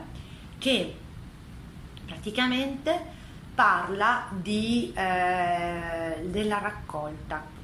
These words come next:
Con l'I Ching si parla della raccolta, la raccolta in funzione di dove l'hai, eh, indirizzato la tua energia. La raccolta attorno alla tua verità interiore,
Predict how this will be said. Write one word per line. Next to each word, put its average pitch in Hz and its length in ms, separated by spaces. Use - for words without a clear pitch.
Con 196 160
l'I 196 120
Ching 247 380
si 262 200
parla 170 300
della 180 200
raccolta, - 640
la 196 80
raccolta 277 1000
in 247 160
funzione 208 1000
di 269 320
dove 160 720
l'hai, 180 300
eh, 165 60
indirizzato 220 680
la 185 80
tua 185 140
energia. 180 440
La 208 140
raccolta 220 600
attorno 190 420
alla 170 100
tua 180 220
verità 175 320
interiore, 175 880